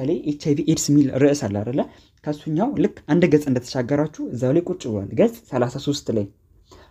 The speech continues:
how does ኤች አይ ቪ produce and cause ኤድስ የሚለው ርዕስ ላይ ቃል በቃል የተቀመጠ ነገር ስላለ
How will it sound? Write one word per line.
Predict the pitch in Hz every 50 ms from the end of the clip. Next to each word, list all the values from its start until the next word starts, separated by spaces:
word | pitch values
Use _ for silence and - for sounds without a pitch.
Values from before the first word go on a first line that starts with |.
| _ -
how | 180 170
does | 160 147 156 208 226 - -
ኤች | - 151 147 -
አይ | 175 147
ቪ | 143 156 151
produce | - - 151 131 127 127 147 220 - - - _ _ _
and | 131 127 151 196 226 - - _
cause | - - 147 143 143 147 143 - _ _ _ _ _ _ _
ኤድስ | - 147 143 - - - - _ _ _ _ -
የሚለው | 160 147 139 139 139 135
ርዕስ | 131 123 123 - -
ላይ | - 175 285 294 - - - _
ቃል | - - - 220 220 196
በቃል | 151 143 147 - 170 220
የተቀመጠ | 262 156 143 151 147 - 156 151 143 139 -
ነገር | 123 123 113 127 123
ስላለ | - - 123 123 123 135